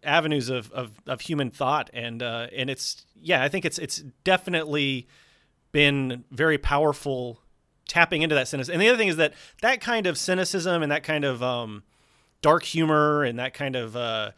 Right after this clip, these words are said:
edginess, that's kind of a big part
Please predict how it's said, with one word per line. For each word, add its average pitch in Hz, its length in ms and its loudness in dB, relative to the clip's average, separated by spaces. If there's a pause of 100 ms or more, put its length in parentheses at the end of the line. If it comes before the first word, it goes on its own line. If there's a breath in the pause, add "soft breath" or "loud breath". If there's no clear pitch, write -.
(340 soft breath)
edginess, 156 640 0 (300 soft breath)
that's 220 220 -2
kind 269 180 0
of 202 80 0
a 156 80 4
big 147 440 -4 (420)
part 160 460 0